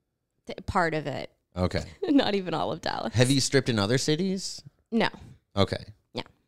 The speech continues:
Speaker 1: And I,
Speaker 2: Dallas
Speaker 1: it's,
Speaker 2: is
Speaker 1: it's
Speaker 2: your home
Speaker 1: weird
Speaker 2: base.
Speaker 1: because you have to pay for licensing and stuff beforehand for each club you work at.
Speaker 2: Oh,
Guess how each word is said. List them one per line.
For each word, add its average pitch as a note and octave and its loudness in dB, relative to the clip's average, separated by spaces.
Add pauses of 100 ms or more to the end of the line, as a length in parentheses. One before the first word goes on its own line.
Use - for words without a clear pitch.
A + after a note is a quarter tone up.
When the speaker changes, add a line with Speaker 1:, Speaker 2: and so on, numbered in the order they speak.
(540)
Speaker 1:
And A3 2
I, B3+ 2
Speaker 2:
Dallas - 4
Speaker 1:
it's, - 4
Speaker 2:
is C4+ 4
Speaker 1:
it's - 2
Speaker 2:
your B3+ 2
home A3 4
Speaker 1:
weird A#3 6
Speaker 2:
base. A#3+ 2
Speaker 1:
because G#3 0
you G#3+ 0
have F#3 -2
to - -6
pay F3+ -4
for F3+ -8
licensing F3 -4
and G#3 -4
stuff G#3+ -6
beforehand A#3 -4
for - -8
each G3 -6
club F#3 -2
you F#3 -4
work F3 -6
at. B3 -2
Speaker 2:
Oh, A2+ 4